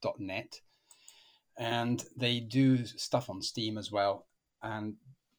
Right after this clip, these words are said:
um, this particular game is, um, published by Mad Cat Studios, I think. So you can buy actually the cartridge, the physical cartridge of this, uh, from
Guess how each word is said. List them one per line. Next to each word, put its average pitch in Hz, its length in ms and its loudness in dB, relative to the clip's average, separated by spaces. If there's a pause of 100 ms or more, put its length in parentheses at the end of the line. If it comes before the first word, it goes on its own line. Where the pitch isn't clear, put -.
(680)
um, 101 840 -8 (1040)
this 135 340 -4
particular 127 640 -4
game 101 640 -4 (300)
is, 107 600 -2
um, 95 600 -8 (200)
published 104 460 -6
by 101 240 -2 (220)
Mad 104 260 -8
Cat - 240 -12
Studios, 104 640 -8
I - 60 -12
think. 101 360 -16
So - 160 -8
you 104 220 -4
can 104 220 -6
buy 104 280 -2
actually 104 460 -6
the 101 100 -10
cartridge, - 840 -8
the 113 80 -12
physical 110 440 -6
cartridge - 580 -6
of 98 140 -16
this, - 360 -4
uh, 101 320 -6
from 101 460 -4